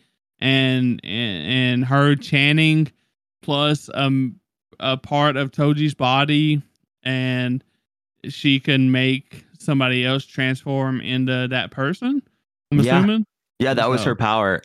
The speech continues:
Speaker 2: And did you catch the scene where he was, like, half transformed into Toji?
Speaker 1: Yeah.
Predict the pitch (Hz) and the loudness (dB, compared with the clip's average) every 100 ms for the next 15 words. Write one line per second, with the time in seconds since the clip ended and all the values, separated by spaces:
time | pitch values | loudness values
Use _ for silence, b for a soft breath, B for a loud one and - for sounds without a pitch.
0 | - 113 107 101 92 117 113 135 185 196 | -2 0 0 0 -2 -4 -2 0 0 -2
1 | - 131 - - 123 - 98 104 107 98 | -2 -4 -4 -4 -4 -2 -2 0 0 -2
2 | 104 104 101 90 - - 92 117 - 117 | 0 0 0 -2 -4 -4 -4 -4 -4 -4
3 | 104 - 95 95 98 90 87 87 90 107 | -2 -2 -2 0 0 -2 -2 -2 0 0
4 | 113 b b b b b - 135 190 170 | -2 b b b b b -8 -4 -4 -4